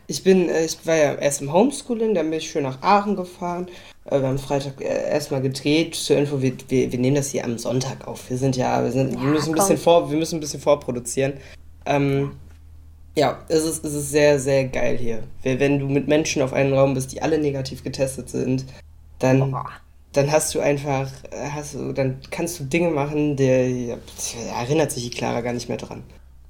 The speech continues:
Speaker 2: Meine Güte, damals, damals, ja. Ich, ich beneide dich zutiefst, genau. Das,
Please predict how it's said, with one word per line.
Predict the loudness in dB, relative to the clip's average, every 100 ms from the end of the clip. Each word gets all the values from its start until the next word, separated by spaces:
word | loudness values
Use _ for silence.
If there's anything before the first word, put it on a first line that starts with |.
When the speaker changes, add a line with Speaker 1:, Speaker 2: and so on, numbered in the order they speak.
| -16 -14 -8
Speaker 2:
Meine | -4 -2
Güte, | -4 -4 -2 -2 -4 -6 -6 -6
damals, | -2 0 0 -2 -4 -6 -14 -16
damals, | -2 0 0 -2 -8
ja. | -8 -8 -10 -16 -20 -16 -10
Ich, | -8
ich | -10 -16 -18 -2
beneide | 2 4 4
dich | 0 -4 -4
zutiefst, | -6 -2 -2 -2 -6 -16 -8
genau. | -4 -2 -2
Das, | -4